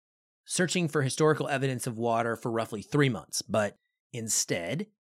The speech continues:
ended up spending more than fifteen years gathering valuable information about the Red Planet and sending it back home to scientists around the world.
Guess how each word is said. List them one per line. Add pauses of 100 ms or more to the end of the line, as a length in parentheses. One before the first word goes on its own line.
(320)
ended
up
spending
more
than
fifteen
years (180)
gathering
valuable
information
about
the
Red
Planet
and
sending
it
back
home
to (300)
scientists
around
the
world.